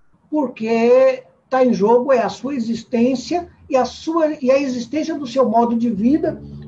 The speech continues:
como diz o, o, o Ronilson, que o, o bem maior, é, destruído não é nem só a, a, o fogão, a horta, a escola,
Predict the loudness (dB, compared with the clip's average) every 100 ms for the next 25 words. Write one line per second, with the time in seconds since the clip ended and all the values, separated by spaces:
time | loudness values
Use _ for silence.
0 | -6 -2 0 0 0 0 0 0 0 0
1 | -2 -4 -4 0 0 2 0 -2 -8 -20
2 | _ _ _ _ _ _ -2 0 0 -4
3 | -12 -14 -10 -10 0 2 2 0 0 2
4 | 4 6 4 0 _ _ _ _ -6 -4
5 | -4 -4 -4 -2 -2 -2 -2 -2 -4 -8
6 | -10 -10 -12 -6 -2 0 0 0 2 2
7 | 0 -2 -2 0 0 -2 -8 _ _ _
8 | -6 -2 0 0 -2 -6 -4 -4 -4 -6
9 | -10 -12 -18 -20 -20 _ _ _ _ _
10 | _ _ -12 -6 -2 0 2 2 0 -4
11 | -10 _ _ _ _ _ _ -12 -4 2
12 | 4 4 2 -4 -10 -10 -12 _ -8 -6
13 | -6 -2 2 4 4 4 2 -4